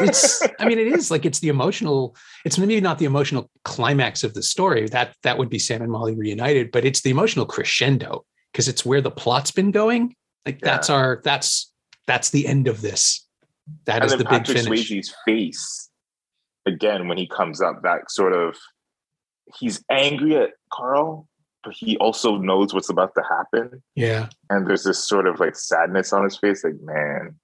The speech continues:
Speaker 2: like, it really, it didn't have to be like this."
Speaker 1: Yeah, he's taking no pleasure in it. And again,
Speaker 2: Yeah.
Speaker 1: that's a choice, right? 'Cause that's not where most action movies end. You know, there was that, uh, it was Roland Emmerich, I think, who said that when they were making, uh, Independence Day,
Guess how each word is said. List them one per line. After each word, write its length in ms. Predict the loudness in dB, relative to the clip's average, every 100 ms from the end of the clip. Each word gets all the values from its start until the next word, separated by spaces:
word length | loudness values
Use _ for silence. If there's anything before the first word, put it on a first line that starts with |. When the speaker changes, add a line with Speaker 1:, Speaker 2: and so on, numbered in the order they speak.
| _ _ -4
Speaker 2:
like, 140 | -4
it 180 | -2 -2
really, 360 | 0 0 0 -4 -10 _ _ -4
it 100 | -2
didn't 160 | 0
have 200 | 0 -2 -4
to 80 |
be 180 | -6 -4
like 180 | -4 -6 -8
this." 280 | -10 -10 -2
Speaker 1:
Yeah, 240 | 0 2
he's 180 | 0 0
taking 360 | 0 0 2 2
no 100 | 2
pleasure 400 | 0 2 2 0
in 120 | -4
it. 100 | -14 _ _ _ _ _ -6
And 160 | 0 4
again, 240 | 6 6
Speaker 2:
Yeah. 40 | 4
Speaker 1:
that's 180 | 0 0
a 60 |
choice, 460 | 0 0 0 -2 -2
right? 200 | -2 -2
'Cause 140 | -2
that's 200 | 0 0
not 280 | 0 0 0
where 120 | 0
most 300 | 0 0 0
action 320 | -2 0 0 0
movies 300 | -2 -2 -2
end. 360 | -2 -4 -10 _ _ _ _ _ _ -2
You 100 | 0
know, 220 | 2 0 -4 -14 -14 -6
there 140 | -2 0
was 140 | 0
that, 240 | 0 0 -2 0
uh, 280 | 2 2 2
it 20 |
was 160 | 2 2
Roland 300 | 0 0 0
Emmerich, 300 | 0 0 -2
I 40 |
think, 160 | -6 -2
who 60 |
said 200 | 0 2
that 80 | 2
when 120 | 0
they 80 | 2
were 120 | 2
making, 480 | 2 0 -2 -2 -2
uh, 260 | -4 -6 -8 _ _ _ 0
Independence 640 | 0 2 0 0 0 0
Day, 300 | 0 -6